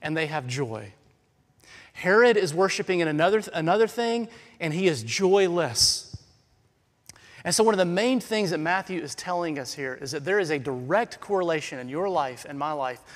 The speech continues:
between what you worship and your experience of joy. Let me say that again. There is a direct correlation in our lives between what we worship and our experience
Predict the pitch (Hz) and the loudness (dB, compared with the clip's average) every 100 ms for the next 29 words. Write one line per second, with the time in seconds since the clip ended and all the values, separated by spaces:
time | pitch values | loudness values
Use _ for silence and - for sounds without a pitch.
0 | - - 156 170 135 123 139 220 220 233 | -16 -10 -8 -6 -8 -4 0 0 0 -4
1 | 175 139 - 139 160 - _ _ _ _ | -2 -4 -4 -8 -12 -18 _ _ _ _
2 | _ - 151 147 147 131 - - 147 143 | _ -6 -2 0 -2 -4 -8 -8 -8 -8
3 | 139 131 120 120 117 120 _ _ _ _ | -10 -14 -12 -12 -14 -16 _ _ _ _
4 | _ _ _ _ _ _ - 143 - 170 | _ _ _ _ _ _ -12 -8 -2 0
5 | 160 160 139 120 139 _ _ _ _ _ | 0 -2 -6 -12 -20 _ _ _ _ _
6 | - - 151 165 170 151 147 147 160 202 | -20 -4 0 2 0 -4 -4 0 2 2
7 | 185 - 208 190 180 165 - 123 107 110 | -2 -4 -2 0 -2 -4 -8 -16 -20 -20
8 | _ _ _ _ _ - 175 208 185 180 | _ _ _ _ _ -2 -2 2 2 4
9 | 175 160 120 104 104 - - _ - - | 4 2 0 -10 -12 -12 -14 _ -20 -18
10 | - 165 - 190 175 147 165 214 208 202 | -4 -2 -2 -2 0 2 2 2 2 -2
11 | 170 170 214 - - 127 147 - _ _ | 0 0 0 0 -6 -10 -12 -20 _ _
12 | - 170 175 175 160 - - 202 208 202 | -2 4 4 4 0 -2 -2 0 0 -2
13 | 180 - | -4 -8